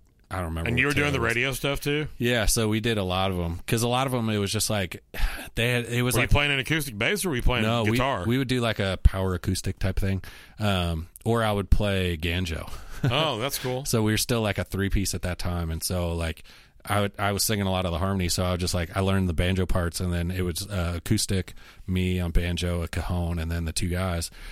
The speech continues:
Speaker 1: And so that was kind of the workaround. And then, uh, it started, like, exploding so big that these lunch hour radio, you know, where most bands get, like, twenty, fifty people, it was, like,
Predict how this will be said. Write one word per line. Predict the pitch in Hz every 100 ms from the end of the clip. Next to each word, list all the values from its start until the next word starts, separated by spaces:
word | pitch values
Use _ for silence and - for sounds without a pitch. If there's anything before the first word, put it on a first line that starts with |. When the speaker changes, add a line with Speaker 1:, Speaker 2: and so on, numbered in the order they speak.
| - -
Speaker 1:
And | 95
so | 87 101 92 87
that | 85
was | 98
kind | - 101
of | 85
the |
workaround. | 87 101 92 87 87 87 -
And | - 101
then, | 98 95 92 95 -
uh, | 92 87 87 - - - 123 -
it | 107
started, | - - 113 98
like, | 92 87 - -
exploding | 104 - 113 120 120 98
so | - 95
big | 139 156
that | 107 98
these | 104 95
lunch | 101 101
hour | 104 90
radio, | 104 123 98 95 _ 135 -
you | 127 104
know, |
where | 90 95 101
most | 110 107 101 -
bands | 98 92
get, | - 95
like, | 87 -
twenty, | 113 95 92
fifty | - 92 92
people, | 117 117 98 - - - -
it | 110
was, | 92
like, | 80